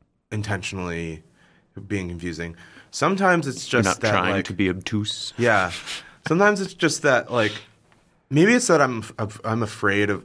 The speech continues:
Speaker 1: obsolescence.
Speaker 2: Uh-huh.
Speaker 1: I'm afraid of a reference that then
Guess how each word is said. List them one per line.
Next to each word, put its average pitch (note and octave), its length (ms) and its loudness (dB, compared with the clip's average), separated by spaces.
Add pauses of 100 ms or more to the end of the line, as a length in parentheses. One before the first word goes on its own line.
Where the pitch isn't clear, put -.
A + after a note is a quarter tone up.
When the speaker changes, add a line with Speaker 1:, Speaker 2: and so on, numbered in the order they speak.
(160)
Speaker 1:
obsolescence. F2+ 1000 -4 (280)
Speaker 2:
Uh-huh. F#2 520 0
Speaker 1:
I'm A#2 140 2
afraid C#3 560 4 (500)
of G#2+ 140 -4
a G2+ 40 -4
reference G2 640 -2
that G2 240 -6
then F#2 320 -2